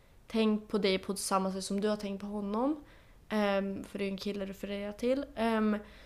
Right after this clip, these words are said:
så tänker jag att visa vem du är genom att gå fram eller adda på Snapchat eller Instagram. Då visar du ändå så här, "Här är jag.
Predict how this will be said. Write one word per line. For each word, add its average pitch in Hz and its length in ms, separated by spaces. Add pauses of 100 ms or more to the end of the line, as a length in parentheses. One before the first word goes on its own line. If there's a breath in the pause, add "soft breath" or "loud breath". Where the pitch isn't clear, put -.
så - 160
tänker 214 360
jag 190 360
att 190 320
visa 208 400
vem 196 240
du 196 80
är 214 340
genom 190 240
att 190 100
gå - 120
fram 233 520
eller 208 320
adda 196 240
på 190 320
Snapchat 240 640
eller 202 160
Instagram. 196 720 (440 loud breath)
Då 220 80
visar 214 380
du 208 100
ändå 190 200
så 190 100
här, 190 140
"Här 247 340
är 233 160
jag. 220 440